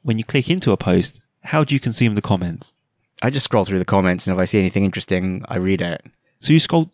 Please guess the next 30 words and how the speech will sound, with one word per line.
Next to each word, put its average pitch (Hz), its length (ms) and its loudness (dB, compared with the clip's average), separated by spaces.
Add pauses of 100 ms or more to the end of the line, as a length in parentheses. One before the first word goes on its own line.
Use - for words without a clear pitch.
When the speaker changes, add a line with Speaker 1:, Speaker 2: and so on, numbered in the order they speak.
(120)
Speaker 1:
you, 123 100 2
s-, - 200 -4
you 120 160 -2
scroll 117 340 -2
to - 100 -12
the 101 80 -4
bottom? 95 420 -4 (680)
Speaker 2:
Well, 127 120 4
no, 127 200 6
I 98 140 4
scroll 123 220 2
until 107 160 0
I 98 40 4
get 95 220 0
bored, 92 400 2 (500)
which 120 160 2
is 120 100 4
sometimes 127 380 4
not 151 140 4
very 127 200 6
long, 143 460 6 (340)
or 170 80 4
sometimes 233 300 4
I 226 60 6
don't 226 120 2
read 208 140 0
the 185 60 0
comments 196 440 2
at 185 160 0
all. 113 460 4